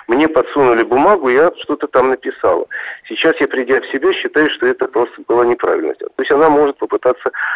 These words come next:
дать задний ход. Ничего в ее, э, деле не потеряно, и я думаю, что еще, э, автомобилисты, которые присутствовали в это время на мкаде,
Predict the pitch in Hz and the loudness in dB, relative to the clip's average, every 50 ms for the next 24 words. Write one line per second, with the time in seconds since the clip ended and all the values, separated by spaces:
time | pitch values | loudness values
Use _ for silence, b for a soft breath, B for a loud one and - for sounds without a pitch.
0 | B B B - 110 95 123 131 120 110 123 127 123 131 135 - - - 85 - | B B B -8 -4 0 0 0 2 2 0 0 2 0 -2 0 -2 -4 -4 -4
1 | B B B B B - 131 147 - - 180 170 160 131 127 131 123 123 120 120 | B B B B B -4 -4 -2 0 0 2 2 4 4 4 2 4 4 4 4
2 | 110 123 117 123 120 120 110 110 135 135 117 117 120 131 139 139 160 151 156 - | 4 2 2 2 2 2 0 0 -2 0 0 2 2 0 2 2 0 0 0 -2
3 | 254 269 254 254 226 214 202 190 B B B B B B B - 156 165 170 - | -4 0 2 2 2 2 2 0 B B B B B B B -4 -2 0 0 0
4 | - - - 180 165 165 170 160 165 156 143 - - 147 143 - - 160 156 143 | 0 0 0 2 2 2 2 2 2 2 2 0 0 -2 -2 0 0 2 2 2
5 | 120 - 127 131 127 123 104 - - - 147 139 131 131 139 139 139 - - - | 2 2 2 2 4 4 2 0 0 0 -2 0 0 0 -2 -2 -4 -4 -6 -4
6 | - 170 - 165 175 165 - 160 156 - - 156 - - - 147 139 139 131 139 | -4 -4 -2 -2 -4 -2 -4 -6 -4 -4 -6 -6 -6 -4 -4 -2 -2 0 0 -2
7 | 135 - 127 117 120 135 127 123 123 123 123 123 120 123 120 - 120 117 117 - | -2 -2 -6 -4 -2 -2 0 2 2 2 4 4 4 4 4 2 0 -2 -2 0
8 | 151 147 135 123 113 120 113 | 2 2 2 2 0 -4 -6